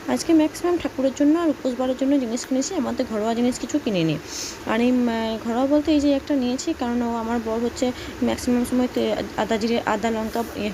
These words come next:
সরি, ভুল বললাম, জিরে লঙ্কা ভাজে, তো তার জন্য ওটা নিয়েছি। আর এইটা আমি না খুব সস্তায় পেয়ে গেছি, মাত্র ঊনপঞ্চাশ টাকায় একটা মগ, বারোটা ক্লিপ আর এই একটা সাবান কেস, এই কটা আমি ঊনপঞ্চাশ টাকায় পেয়েছি। কী জানি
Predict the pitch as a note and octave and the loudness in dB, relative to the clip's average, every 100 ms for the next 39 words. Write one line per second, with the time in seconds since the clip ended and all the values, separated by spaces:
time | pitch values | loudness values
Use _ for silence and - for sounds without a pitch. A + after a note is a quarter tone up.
0 | - - A#3+ G#3 A#3+ A3+ F#3 F#3+ G3 A3 | -6 -4 -2 0 2 2 2 0 -2 -2
1 | A3+ A#3 A#3+ A#3 D#4+ G4+ - A3 A3 A3 | 0 0 0 0 0 -2 0 0 0 -4
2 | G#3+ G3+ F#3+ F#3+ F#3+ - - - - B3 | -4 -4 -4 -4 -8 -8 -12 -6 2 2
3 | C#4 D4+ D4+ D4 C4 G3+ - B3 B3+ G#3+ | 4 4 4 0 -4 -4 -2 -4 -4 -4
4 | G3+ - G3 - - A3+ A#3 B3 A3 A3+ | -6 -6 -8 -8 -4 -2 2 0 2 0
5 | A3+ - A#3 B3 A#3 B3+ B3 A3 B3+ A3 | -2 -2 -2 0 0 0 0 0 0 2
6 | G3+ G3 B3 A#3 C#4+ - - G3 G3 C4+ | 2 2 -6 0 0 0 -2 -2 -2 -6
7 | - F#3+ F3+ F3 E3 - - - A3+ B3 | -4 -2 -2 -2 -4 -4 -10 -8 -4 0
8 | B3+ C4 A#3 A3 G#3 - A#3 B3 A3+ - | 2 2 2 -4 -6 -4 -4 -2 -4 -4
9 | C4 C4+ | 0 4